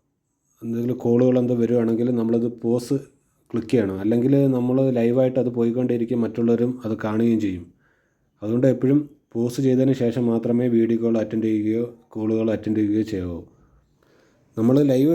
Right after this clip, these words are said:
ഇട്ടതിന് ശേഷം രണ്ട് മിനിറ്റ് കഴിയുമ്പോൾ ഈ ലൈവ് സ്ക്രീൻ ഓട്ടോമാറ്റിക്കായിട്ട് ബാക്ക് ആവും. അപ്പോൾ നമ്മൾ ഇതിൽ ലൈവ് ഒന്ന് അഡ്ജസ്റ്റ് ചെയ്ത് കൊടുക്കണം. ഇപ്പോൾ നമ്മൾ ചിലപ്പോൾ ഒരു മിനിറ്റ് മുപ്പത് സെക്കൻഡൊക്കെ ചിലപ്പോൾ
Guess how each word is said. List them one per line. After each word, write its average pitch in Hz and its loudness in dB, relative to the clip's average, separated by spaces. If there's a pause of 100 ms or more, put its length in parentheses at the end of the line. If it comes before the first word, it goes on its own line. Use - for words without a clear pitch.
ഇട്ടതിന് 147 2
ശേഷം 127 -2 (100)
രണ്ട് 120 -2 (100)
മിനിറ്റ് 127 -2
കഴിയുമ്പോൾ 110 -2 (540)
ഈ - -10
ലൈവ് 120 0
സ്ക്രീൻ 131 0 (120)
ഓട്ടോമാറ്റിക്കായിട്ട് 117 0 (840)
ബാക്ക് 110 0
ആവും. 98 0 (680)
അപ്പോൾ 131 -2
നമ്മൾ 135 4 (100)
ഇതിൽ 147 2 (640)
ലൈവ് 127 0
ഒന്ന് 139 2
അഡ്ജസ്റ്റ് 135 -2
ചെയ്ത് 120 2
കൊടുക്കണം. 95 -6 (920)
ഇപ്പോൾ 127 0
നമ്മൾ 139 4 (100)
ചിലപ്പോൾ 131 0
ഒരു 135 2 (100)
മിനിറ്റ് 131 2 (160)
മുപ്പത് 123 -2
സെക്കൻഡൊക്കെ 123 -2
ചിലപ്പോൾ 120 0